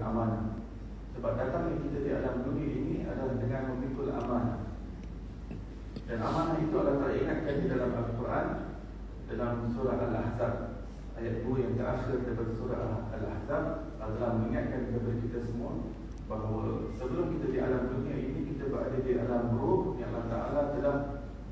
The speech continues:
telah meterai perjanjian antara kita. Dan Allah, kita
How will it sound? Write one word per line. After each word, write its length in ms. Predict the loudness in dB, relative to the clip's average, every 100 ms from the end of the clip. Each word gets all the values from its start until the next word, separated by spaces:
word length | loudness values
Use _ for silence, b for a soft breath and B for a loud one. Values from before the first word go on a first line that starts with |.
| -6
telah 760 | -2 0 0 -2 -4 -2 -2 0 -2 -4
meterai 400 | -4 2 4 6 4 2
perjanjian 580 | 2 2 2 2 2
antara 300 | 2 0 0 2
kita. 240 | 0 -2 -4 -6 -8 -8 -8 -8 -8 -8 -8 -8 -8 -8 -6 -4
Dan 40 |
Allah, 420 | -2 0 -2 -2
kita 80 | -4